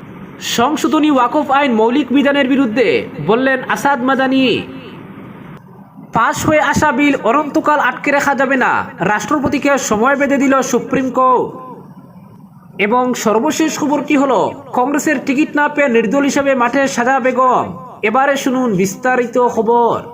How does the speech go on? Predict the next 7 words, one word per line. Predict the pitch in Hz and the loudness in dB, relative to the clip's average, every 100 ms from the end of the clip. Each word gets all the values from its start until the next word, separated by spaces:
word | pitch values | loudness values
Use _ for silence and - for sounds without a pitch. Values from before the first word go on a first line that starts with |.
| - 156 - - - - - - - - | -18 -20 -20 -20 -20 -20 -20 -20 -20 -4
পঞ্চায়েত | 247 226 294 302 | -2 0 0 0
বোর্ডে | 254 294 294 | 0 0 0
ঘর | 214 285 | 2 2
গুছিয়ে | 247 262 - 294 | 0 -4 0 0
ঘুরে | 220 254 277 | 2 0 2
দাঁড়াবে | 277 277 269 | 2 2 0
কি? | 269 202 113 | 0 0 0